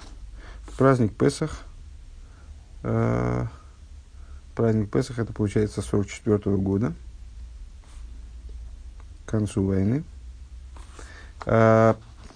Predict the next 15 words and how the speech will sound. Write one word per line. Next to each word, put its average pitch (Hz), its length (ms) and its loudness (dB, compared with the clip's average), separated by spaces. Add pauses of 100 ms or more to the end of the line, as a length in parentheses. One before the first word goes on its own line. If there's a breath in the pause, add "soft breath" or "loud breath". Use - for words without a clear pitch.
(120)
про 139 200 10
Маймер 165 340 8
на 156 140 6
Песах, 170 420 2 (340 loud breath)
несмотря 117 420 4
на 113 120 6
то, 117 100 2
что 101 240 2 (760 loud breath)
Пурим 104 320 6 (120)
<laughs> - 120 -14 (140)
еще 110 260 2
только 101 240 -2
через 98 220 2
три 104 160 -2
дня, 127 280 4